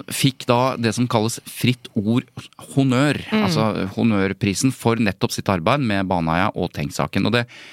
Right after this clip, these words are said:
Speaker 1: det var et utrolig sterkt, eh, arrangement å være med på, eh, må jeg si.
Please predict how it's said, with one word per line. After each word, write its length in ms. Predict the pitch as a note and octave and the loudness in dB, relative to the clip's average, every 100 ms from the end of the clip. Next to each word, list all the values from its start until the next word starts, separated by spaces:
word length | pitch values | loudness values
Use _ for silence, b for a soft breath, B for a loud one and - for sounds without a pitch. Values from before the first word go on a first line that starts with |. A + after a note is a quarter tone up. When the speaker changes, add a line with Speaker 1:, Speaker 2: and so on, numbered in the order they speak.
| B B - | B B 0
Speaker 1:
det 140 | C3 | 0
var 160 | A2+ G2+ | 2 2
et 80 | C3+ | 0
utrolig 640 | D3+ - A#2+ G2 F2+ G2 | -4 -4 -2 -2 0 0
sterkt, 560 | B2 - F#2+ - _ - _ _ | -2 -4 -6 -8 _ -20 _ _
eh, 160 | A#2 A2+ | 0 0
arrangement 720 | A2+ A2 G#2+ A#2 F#2+ G2+ A#2 | 2 0 2 2 2 0 -2
å 140 | - | 0
være 200 | A#2+ F#2+ D#2 | 0 0 -2
med 120 | - | 0
på, 140 | B2+ C#3+ | 0 0
eh, 460 | - A#2+ A2+ A2 G#2+ | 0 0 0 0 0
må 140 | A2 A2+ | 2 0
jeg 80 | |
si. 320 | A2+ D3+ G#3+ | 0 0 0